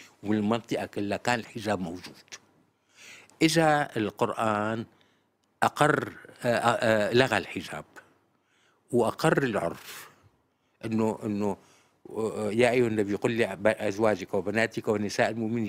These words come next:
يدنين عليهن من جلابيبهن ذلك أدنى أن يعرفن فلا يؤذين وكان الله غفورا رحيما".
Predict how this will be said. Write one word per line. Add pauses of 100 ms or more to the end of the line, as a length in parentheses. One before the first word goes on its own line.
يدنين
عليهن
من
جلابيبهن
ذلك
أدنى
أن
يعرفن
فلا
يؤذين (320)
وكان
الله
غفورا
رحيما".